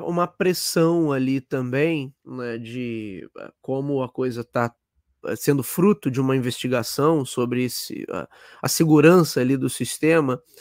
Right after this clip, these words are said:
Eu acho que simplesmente eles falassem assim, "Ah, não, vai, vai fazer um, um update aí, um, um, um upgrade no software." Eh,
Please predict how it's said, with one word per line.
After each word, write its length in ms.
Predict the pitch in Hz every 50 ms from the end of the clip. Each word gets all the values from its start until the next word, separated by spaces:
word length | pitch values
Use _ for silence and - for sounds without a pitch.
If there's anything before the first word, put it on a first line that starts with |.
| - - - - - -
Eu 160 | - 165 165
acho 180 | 175 180 - -
que 80 | 185
simplesmente 680 | 165 - - 226 220 202 190 165 160 165 165 160 160 165
eles 220 | 156 156 147 135
falassem 360 | - - - 170 160 147 151 143
assim, 100 | 160 196
"Ah, 60 | 208
não, 140 | 202 180 156
vai, 160 | 165 175 170
vai 260 | - - 151 165 175
fazer 240 | - - 185 160 185
um, 300 | 185 180 180 175 165 156
um 40 | 170
update 560 | 180 139 - 147 135 156 160 160 156 - -
aí, 100 | 151 147
um, 60 | 151
um, 540 | 147 147 135 147 147 147 160 135 147 147 147 156
um 40 |
upgrade 480 | 165 160 - 143 143 151 160 160 147 147
no 120 | 151 147
software." 560 | 131 - - 160 156 147 143 - - 123 110 - _ _ _ _ _ _ _ _ _ _ -
Eh, 680 | - 123 139 139 139 135 135 135 139 135 135 131 131